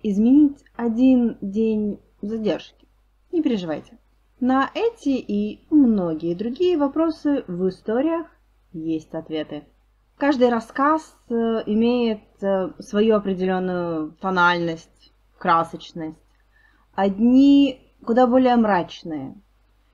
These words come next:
другие немножечко полегче, третьи просто завораживающие. В общем, по-моему, именно вот этим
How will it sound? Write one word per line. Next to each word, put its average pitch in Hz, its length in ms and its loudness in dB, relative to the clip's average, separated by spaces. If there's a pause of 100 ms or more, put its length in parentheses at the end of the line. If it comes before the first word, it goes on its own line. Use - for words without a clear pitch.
(320)
другие 254 1200 2 (500)
немножечко 240 760 6
полегче, 170 720 -4 (240)
третьи 247 1120 2 (400)
просто 196 540 0
завораживающие. 160 1120 -2 (260)
В 269 80 -6
общем, 302 640 2 (580)
по-моему, 277 800 4 (160)
именно 247 360 6
вот 226 300 -4
этим 220 800 0